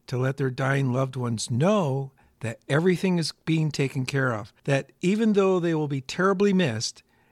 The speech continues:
everything will be okay. I was surprised at just how many people actually wait to hear those exact words. "Mom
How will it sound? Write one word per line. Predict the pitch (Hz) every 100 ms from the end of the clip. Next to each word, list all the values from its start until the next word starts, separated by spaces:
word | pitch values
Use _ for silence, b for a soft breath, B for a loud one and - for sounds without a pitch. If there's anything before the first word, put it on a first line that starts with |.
| _
everything | 143 170 208 208 196 190
will | 170
be | 165 160 165 165 _
okay. | 147 143 147 147 - 139 110 110 _ _ -
I | 127
was | 196 175
surprised | 143 - 151 156 -
at |
just | 120 117
how | - 120
many | 120
people | 110 135 127 127
actually | 131 131 - 135 110
wait | 101 107 127 120 - -
to | 143
hear | 131 151 151
those | 139 135 127 - -
exact | 123 117 - 151 160 -
words. | 143 135 120 104 - - b b b _ -
"Mom | 139 143 156 160